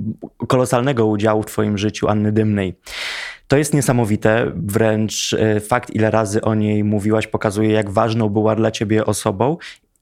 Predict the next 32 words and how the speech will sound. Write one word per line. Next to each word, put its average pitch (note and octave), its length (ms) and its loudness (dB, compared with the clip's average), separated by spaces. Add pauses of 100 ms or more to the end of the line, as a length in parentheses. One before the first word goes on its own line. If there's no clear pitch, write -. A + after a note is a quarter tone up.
i A2+ 100 2
jak A2 220 0
chyba G#2+ 320 -2
czujesz A#2+ 340 0
się - 140 -4
sama A2 280 0
dumna A2+ 240 0
z - 80 -8
tego, A#2 220 0
że A2 100 0
miałaś A2+ 260 0
taki A#2 280 -2
autorytet, A2 500 0
z - 280 -14
którym A2+ 380 0
do B2 200 0
dzisiaj A#2+ 300 0
w A2 60 -6
sumie A2 240 -2
możesz G#2+ 320 0
razem A2 300 0
pracować. A2 600 0 (640)
I A#2+ 80 2
zastanawiam C#3 560 2
się, - 120 0
czy - 140 0
nie B2 120 4
uważasz, D#3+ 360 2
że C3+ 180 2
w G#2+ 140 -6
dzisiejszych A2 600 -2
czasach A2+ 340 0